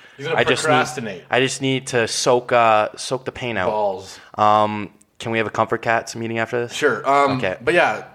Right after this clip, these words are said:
Speaker 1: that is, like, shout out Zobin.
Speaker 2: Yeah,
Speaker 1: That
Speaker 2: she
Speaker 1: was a
Speaker 2: killed
Speaker 1: lot
Speaker 2: it.
Speaker 1: of fucking fun.
Speaker 2: Yeah.
Speaker 1: Also, for those of you, like I said last time with our Lexi podcast, for those of you like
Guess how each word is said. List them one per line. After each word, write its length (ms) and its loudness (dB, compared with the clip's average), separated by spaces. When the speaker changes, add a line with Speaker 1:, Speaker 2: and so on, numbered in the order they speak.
Speaker 1:
that 100 4
is, 300 0
like, 380 -6
shout 240 -2
out 140 4
Zobin. 420 -2
Speaker 2:
Yeah, 240 0
Speaker 1:
That 80 -10
Speaker 2:
she 100 2
Speaker 1:
was 100 4
a 40 6
Speaker 2:
killed 120 6
Speaker 1:
lot 80 6
Speaker 2:
it. 40 4
Speaker 1:
of 40 -8
fucking 220 0
fun. 300 -2
Speaker 2:
Yeah. 40 6
Speaker 1:
Also, 480 2
for 160 -4
those 220 4
of 40 -2
you, 440 2
like 120 2
I 100 4
said 260 0
last 260 2
time 240 4
with 160 0
our 80 0
Lexi 320 -2
podcast, 640 2
for 100 -2
those 140 2
of 80 -2
you 80 2
like 320 2